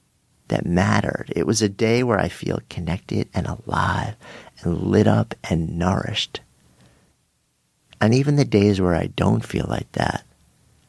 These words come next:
that's okay. That doesn't mean that this life, even on my worst day, isn't good.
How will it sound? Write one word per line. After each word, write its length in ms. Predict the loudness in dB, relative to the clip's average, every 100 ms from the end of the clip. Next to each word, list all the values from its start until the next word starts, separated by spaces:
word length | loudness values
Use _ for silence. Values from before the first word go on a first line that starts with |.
| _ -8
that's 220 | -2 2
okay. 580 | 0 2 2 2 -2 -12 _ _ _ _ _ _ _ -2
That 220 | 0 2
doesn't 340 | 2 4 2 2
mean 300 | 0 0 0
that 160 | -4 -2
this 240 | -2 -2
life, 520 | -2 0 0 -2 -10 _ _ _ _ _ _ _ _
even 260 | 0 2 4
on 120 | 2
my 180 | 2 0
worst 400 | 0 0 0 -2
day, 400 | -2 0 -2 -6 _ _ _ _ _ _ _ _
isn't 340 | -4 2 0
good. 380 | 4 2 2 -4